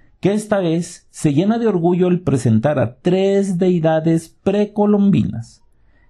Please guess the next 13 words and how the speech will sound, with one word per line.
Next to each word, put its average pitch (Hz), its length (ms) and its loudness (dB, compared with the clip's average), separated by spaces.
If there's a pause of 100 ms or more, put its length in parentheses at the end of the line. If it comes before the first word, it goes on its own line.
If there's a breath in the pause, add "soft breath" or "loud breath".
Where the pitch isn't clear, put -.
(140)
Cabe 107 260 0
aclarar 156 600 -2 (120)
que 98 120 -2
por 101 180 -4
esta 123 240 -2
ocasión 170 600 -4 (260 soft breath)
se - 160 -2
mostrarán 147 640 0
en 185 100 4
su 127 140 0
forma 170 400 2
más 180 300 2
humana, 220 480 0